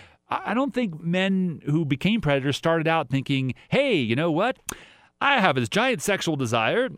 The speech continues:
and if I just become a cruel, evil person who takes it from people, then I will finally have that desire realized."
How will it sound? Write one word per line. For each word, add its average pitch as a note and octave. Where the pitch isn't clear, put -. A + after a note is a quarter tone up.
and D#3+
if D#3+
I C#4
just G3+
become D#3+
a C3+
cruel, E3+
evil F3+
person E3+
who C#3
takes -
it -
from B2
people, D#3+
then D3
I E3+
will C3+
finally A3+
have E3+
that F3+
desire D#3
realized." F#2